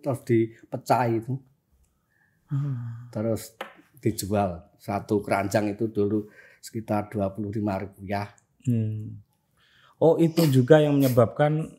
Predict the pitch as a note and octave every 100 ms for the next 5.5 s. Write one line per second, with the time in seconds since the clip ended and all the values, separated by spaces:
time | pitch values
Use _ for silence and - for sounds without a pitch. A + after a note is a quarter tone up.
0 | _ _ - B2+ B2 B2+ B2+ B2+ C3 D#3+
1 | E3+ E3 C3 G2 G2+ G#2 A#2 A2 A2 A2+
2 | A2+ A2 - - A#2+ - A#2 A2+ A2+ C#3+
3 | D3 A#2 G#2+ - A2+ A2+ A2 - A#2+ A#2
4 | A2 A#2+ - B2 F#2+ G2 G#2+ C3+ D#3 F#3
5 | F#3 A#2+ G2+ F2